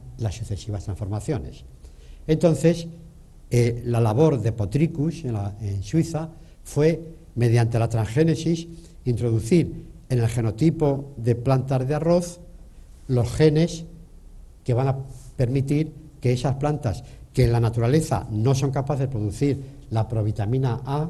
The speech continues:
el beta-caroteno, sean capaces de producirlo. Y efectivamente, pues eso es lo que hicieron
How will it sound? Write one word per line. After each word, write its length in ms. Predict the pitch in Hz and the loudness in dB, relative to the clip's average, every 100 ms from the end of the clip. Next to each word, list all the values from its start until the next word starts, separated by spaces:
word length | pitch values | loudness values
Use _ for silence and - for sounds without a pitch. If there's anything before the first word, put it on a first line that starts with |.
| 165 | -6
el 120 | 110 | -6
beta-caroteno, 880 | 104 120 101 113 131 135 123 131 151 - - - | -4 -4 -6 -4 -4 -2 -2 -2 -6 -12 -18 -18
sean 420 | - - 123 117 120 | -14 -2 0 0 -2
capaces 440 | 120 - 101 101 | -4 -4 -6 -4
de 80 | 95 | -4
producirlo. 580 | 98 98 - 139 67 - - - - - - - - | -4 -4 -2 -2 -2 -12 -16 -20 -20 -20 -20 -20 0
Y 100 | 170 | 4
efectivamente, 840 | 170 139 151 151 143 135 135 180 - - - - | 4 2 4 4 4 2 2 2 0 -14 -20 -2
pues 240 | 110 - - | -2 -2 -2
eso 260 | 135 135 127 | -2 0 0
es 60 | |
lo 140 | 120 120 | 0 -2
que 100 | 104 | -4
hicieron 480 | - 156 151 175 | 0 2 2 0